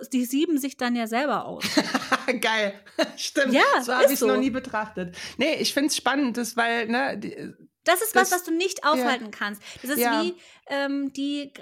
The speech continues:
Speaker 1: das haben auch viele Gründer, Gründerinnen, dieses
Speaker 2: Mhm.
Speaker 1: Angst vor schlechter Rezension. Im
Speaker 2: Ja.
Speaker 1: Prinzip ist es ja das.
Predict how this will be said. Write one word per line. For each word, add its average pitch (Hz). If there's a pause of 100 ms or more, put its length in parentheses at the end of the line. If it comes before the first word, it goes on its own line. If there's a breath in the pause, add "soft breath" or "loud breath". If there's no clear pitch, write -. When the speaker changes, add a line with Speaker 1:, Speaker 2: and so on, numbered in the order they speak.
Speaker 1:
das 247
haben 277
auch 269
viele 269
Gründer, 320 (420 loud breath)
Gründerinnen, 302
dieses 277
Speaker 2:
Mhm. 202
Speaker 1:
Angst 190
vor 277
schlechter 254
Rezension. 233
Im 247
Speaker 2:
Ja. 240
Speaker 1:
Prinzip 208
ist -
es 262
ja 214
das. -